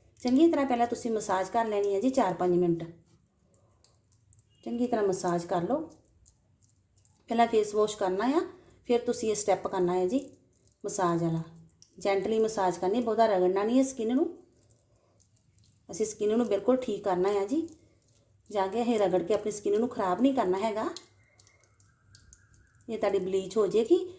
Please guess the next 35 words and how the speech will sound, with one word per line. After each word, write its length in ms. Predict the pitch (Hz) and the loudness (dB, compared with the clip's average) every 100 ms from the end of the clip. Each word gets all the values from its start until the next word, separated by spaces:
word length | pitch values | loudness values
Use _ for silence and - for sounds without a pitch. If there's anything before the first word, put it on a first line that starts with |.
| - _ - | -20 _ -6
ਫਿਰ 140 | 214 | -6
ਤੁਸੀਂ 280 | 214 220 220 | -4 -4 -2
ਉੱਪਰ 260 | 214 - 214 | -2 0 0
ਇਹਦੇ, 300 | 208 208 202 - - _ - _ - | 2 2 0 -2 -18 _ -20 _ -10
ਤੁਹਾਨੂੰ 260 | 208 202 | -6 -2
ਦੱਸਦੀ 380 | 196 185 - 214 | -2 -2 -4 -4
ਹਾਂ 60 | 202 | 0
ਹੁਣ 160 | 196 | 0
ਅਸੀਂ 180 | 185 - | 0 -6
ਕੀ 120 | 208 | -8
ਕਰਾਂਗੇ 340 | 202 185 180 180 | -2 2 4 2
ਅੱਗੇ। 320 | 170 302 330 - _ - | 0 -4 -6 -16 _ -6
ਚੰਗੀ 280 | 277 285 | -2 0
ਤਰ੍ਹਾਂ 200 | 277 208 | -2 -2
ਮਸਾਜ 360 | 190 180 180 175 | -2 -2 -2 0
ਕਰ 160 | 180 180 | -2 -2
ਲਓ 100 | 233 | -2
ਸੌਫਟ 340 | - 175 - | 0 -2 -2
ਹੱਥਾਂ 240 | 208 - | -4 0
ਦੇ 60 | 175 | 2
ਨਾਲ, 320 | 175 180 262 - - _ _ _ _ _ _ _ - _ | 2 -2 -6 -10 -20 _ _ _ _ _ _ _ -20 _
ਇੰਨੀ 280 | 220 208 240 | -2 2 2
ਤੁਹਾਡੀ 280 | 269 254 220 | 2 2 2
ਰੰਗਤ 360 | 202 185 202 226 | 0 -2 -2 -2
ਨਿਖਰ 320 | 220 - 240 | -4 0 0
ਜਾਏਗੀ 400 | 233 214 214 226 | 2 2 0 0
ਨਾ, 120 | 269 | 0
ਤੁਹਾਡੀ 600 | 359 - - _ - 214 | -2 -6 -20 _ -8 -6
ਸਕਿਨ 280 | - 220 247 | -4 -2 -2
ਫੇਅਰ 280 | - 196 233 | 2 2 2
ਹੋ 160 | 233 | 2
ਜਾਏਗੀ। 400 | 214 170 165 165 - - _ _ _ _ | 2 0 0 -6 -14 -20 _ _ _ _
ਪਰ 160 | 202 202 | -4 0
ਇਸ 240 | 226 214 | -2 0
ਨੂੰ 240 | 254 339 | 2 2